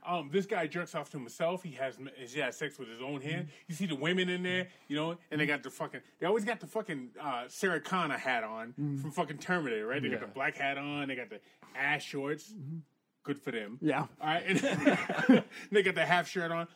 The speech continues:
Speaker 1: Myths about bodybuilders that you guys are just some dumb motherfuckers, blah, blah, blah. But sitting here talking to you, I mean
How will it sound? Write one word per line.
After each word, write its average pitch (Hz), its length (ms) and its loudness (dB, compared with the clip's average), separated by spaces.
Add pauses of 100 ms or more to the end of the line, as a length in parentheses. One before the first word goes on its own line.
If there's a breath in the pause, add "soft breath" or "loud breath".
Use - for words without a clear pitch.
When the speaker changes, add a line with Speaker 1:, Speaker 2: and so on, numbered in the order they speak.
(280 soft breath)
Speaker 1:
Myths 247 220 4
about 233 320 4
bodybuilders 180 560 0
that 151 160 -4
you 175 80 -6
guys 175 320 4
are 151 60 -4
just 156 240 -6
some 110 280 -12
dumb 170 560 -2
motherfuckers, 135 720 -6
blah, 127 200 -6
blah, 120 120 -8
blah. 113 180 -8 (340 soft breath)
But 190 260 0 (1120)
sitting 277 260 2
here 262 120 6
talking 214 320 -2
to 208 40 -4
you, 214 220 -2 (220)
I 156 40 -12
mean 143 240 0